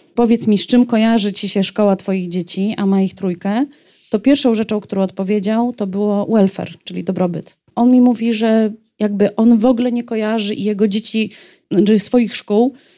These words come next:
nie kojarzył z niczym innym, jak z takim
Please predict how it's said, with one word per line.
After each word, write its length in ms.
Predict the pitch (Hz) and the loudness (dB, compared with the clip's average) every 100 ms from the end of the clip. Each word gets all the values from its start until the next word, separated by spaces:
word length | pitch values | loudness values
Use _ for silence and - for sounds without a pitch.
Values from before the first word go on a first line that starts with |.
| _ _ | _ _
nie 80 | 220 | -2
kojarzył 360 | 240 233 226 226 214 208 | 2 4 4 4 4 4
z 120 | 202 | 6
niczym 400 | 294 339 247 226 | 4 4 -4 -10
innym, 540 | 226 208 214 277 339 339 | -10 -8 -8 -6 -6 -8
jak 360 | 233 233 233 | -8 -8 -8
z 120 | - - | -12 -10
takim 520 | 220 - 220 226 | -10 -8 -6 -6